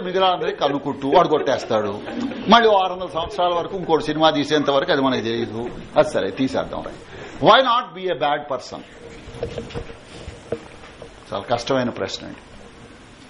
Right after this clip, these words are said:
ఏదో అలావుద్దీన్ వండర్లా ఇస్తామంటే తీసుకునేందుకు మేము చేయెత్తాం గాని, ఆ? Why not be a bad person? ఏం సార్ మీ అభిప్రాయం ఏంటి? మీ వాళ్ళు ఉన్నారా? మీ వాళ్ళు ఉన్నారా? అయ్య బాబోయ్, ఊ, ఏ-, మీరు ఇప్పుడు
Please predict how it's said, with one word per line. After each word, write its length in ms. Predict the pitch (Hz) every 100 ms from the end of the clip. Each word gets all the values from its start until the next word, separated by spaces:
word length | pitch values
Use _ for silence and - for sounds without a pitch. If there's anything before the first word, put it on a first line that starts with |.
| - - - 107
ఏదో 120 | 131 104
అలావుద్దీన్ 480 | 110 135 127 147 143
వండర్లా 320 | 139 147 139 143 143
ఇస్తామంటే 400 | - 147 147 139 143
తీసుకునేందుకు 500 | 135 - 143 139 135 139
మేము 140 | 131
చేయెత్తాం 440 | 135 139 139 147 147 151
గాని, 260 | 107 107 214 - - - - - - - - - - 139
ఆ? 20 | 262 - - - - - - - - - -
Why 100 | 160 196
not 140 | 208 -
be 60 | 190 180
a 20 | 170
bad 140 | 175 170
person? 260 | 170 - 165 - - - - - - - - - - - 269 269 269 269 277 294 - - 113
ఏం 60 | 117
సార్ 140 | 123 117
మీ 60 | 113
అభిప్రాయం 420 | 107 113 110 110 104
ఏంటి? 140 | 104 113
మీ 60 | 107
వాళ్ళు 160 | 107 127
ఉన్నారా? 260 | 131 147 139 147 - - - - 135 - - - - 117
మీ 60 | 131
వాళ్ళు 160 | 131 147
ఉన్నారా? 300 | 143 160 151 165 - 127 - 147
అయ్య 100 | 147
బాబోయ్, 280 | 131 131 95 - 113
ఊ, 20 | 127 127 127
ఏ-, 100 | 123
మీరు 120 | 139 147
ఇప్పుడు 160 | 160